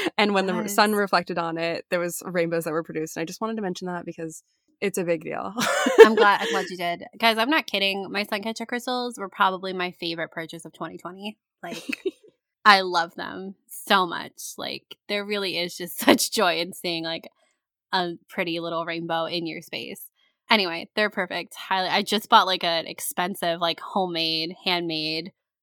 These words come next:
Speaker 2: Suncatcher crystal from a seller on Instagram. Anyway, yeah, Amazon literally asked me if I wanted to start buying them in bulk.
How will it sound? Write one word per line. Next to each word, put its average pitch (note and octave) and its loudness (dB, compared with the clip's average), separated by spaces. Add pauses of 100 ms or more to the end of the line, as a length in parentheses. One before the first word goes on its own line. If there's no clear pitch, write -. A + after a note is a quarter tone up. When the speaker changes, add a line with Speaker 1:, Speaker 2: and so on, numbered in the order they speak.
(140)
Speaker 2:
Suncatcher E3 -6
crystal E3+ -10
from E3+ -8
a F3 -8
seller E3 -2
on D#3+ -6
Instagram. E3+ -8
Anyway, G#3+ 0 (300)
yeah, F3 6 (180)
Amazon C#4 6
literally A#3 2
asked - 2
me G3+ -2
if F#3+ -4
I F#3 0
wanted F3+ -2
to G3 -6
start F#3 0
buying F3 2
them E3+ -4
in E3+ -6
bulk. F#3+ 2